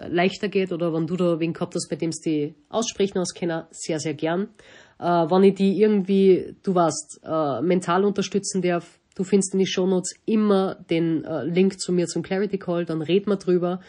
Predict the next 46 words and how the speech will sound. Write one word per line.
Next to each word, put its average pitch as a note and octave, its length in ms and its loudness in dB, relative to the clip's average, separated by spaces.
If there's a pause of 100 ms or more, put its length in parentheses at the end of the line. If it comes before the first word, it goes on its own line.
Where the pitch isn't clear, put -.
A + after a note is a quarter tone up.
(220)
dass - 180 -6
du - 80 2
in F3+ 120 4
Zukunft G3 720 0
einfach E3 440 -4
sicher - 560 0
und F3 180 -4
gut G3+ 220 -2
aufgestellt G3 800 0
bist - 400 -4
für - 220 -8
all F3+ 160 0
das, E3+ 300 -4
was D#3+ 160 -8
dich F#3 140 -4
nur D#3+ 120 -2
erwartet. D3 540 -4 (600)
Und, E3+ 460 2
äh, - 280 -10 (100)
sonst G3+ 360 -4
freue F3 200 -2
ich F#3 40 2
mich F#3+ 240 2
einfach, F#3 360 -6
wenn E3 140 -2
du E3+ 220 0
den F3 160 -4
Podcast F3+ 420 -8
bewertest, C#3+ 540 -8
ja, F#3+ 180 -4
auf F#3 380 -2
der F#3+ 220 0
Streaming-Plattform F#3 1200 -2
deines F3+ 380 0
Vertrauens, G#3+ 600 -4 (460)
wenn F#3+ 200 4
du F#3 80 2
mir F#3 160 4
einen E3 80 -2
Kommentar G3+ 420 -4
da G3 120 -4
lässt, F3 440 -4
äh, D#3 260 -6
gerne E3+ 300 0
auf D3 140 -4
Insta G3+ 500 -2